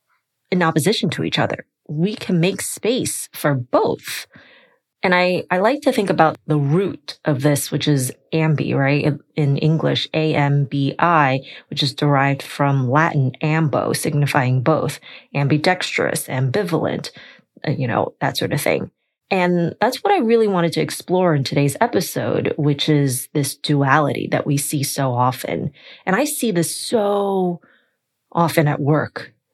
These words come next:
balancing something like hope and reality. You know, a lot of teams will kind of recoil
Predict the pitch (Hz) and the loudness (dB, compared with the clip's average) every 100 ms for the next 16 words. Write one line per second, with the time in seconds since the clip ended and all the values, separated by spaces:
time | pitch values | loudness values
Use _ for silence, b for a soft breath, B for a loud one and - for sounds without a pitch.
0 | _ - 170 175 190 170 151 - 151 143 | _ -2 0 2 2 0 -2 -4 -2 0
1 | 143 156 143 143 143 127 - - 160 277 | 0 -2 -2 0 0 -2 -6 2 2 2
2 | - _ b b b b 160 156 143 135 | -6 _ b b b b -2 2 2 4
3 | 139 82 64 50 - _ _ _ _ 190 | 2 0 -4 -8 -12 _ _ _ _ -2
4 | 190 160 - _ _ 185 185 214 247 220 | 2 0 -2 _ _ 0 2 4 4 0
5 | - 214 208 160 156 151 143 - 170 165 | -2 0 2 2 2 0 -2 -4 0 4
6 | 156 156 156 156 151 - - - 311 208 | 4 4 4 2 0 -2 -6 -2 0 2
7 | 160 - - - 151 147 190 254 277 | 2 0 -2 2 4 4 2 0 -2